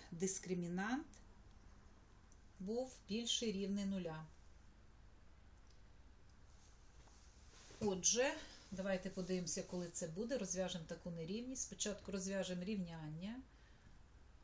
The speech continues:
Винесемо за дужки А.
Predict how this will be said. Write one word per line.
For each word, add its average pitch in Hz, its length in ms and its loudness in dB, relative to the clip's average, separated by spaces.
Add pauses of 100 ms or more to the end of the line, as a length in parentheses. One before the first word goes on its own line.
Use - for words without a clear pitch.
(260)
Винесемо 165 500 -2
за 156 180 -2
дужки 269 760 0 (460)
А. 254 280 0